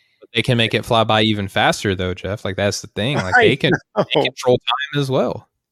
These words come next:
Speaker 2: Yeah, I mean, I guess essentially, yeah. If they control their aging, uh, process, then yeah, they do.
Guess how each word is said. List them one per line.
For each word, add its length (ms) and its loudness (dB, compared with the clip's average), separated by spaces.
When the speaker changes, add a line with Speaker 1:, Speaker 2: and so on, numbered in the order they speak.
Speaker 2:
Yeah, 200 4
I 40 2
mean, 140 4
I 100 4
guess 220 2
essentially, 560 -2
yeah. 220 0
If 80 -14
they 120 -4
control 360 -4
their 200 2
aging, 380 -4
uh, 220 -8
process, 480 -8
then 220 -12
yeah, 160 -2
they 120 -4
do. 360 -2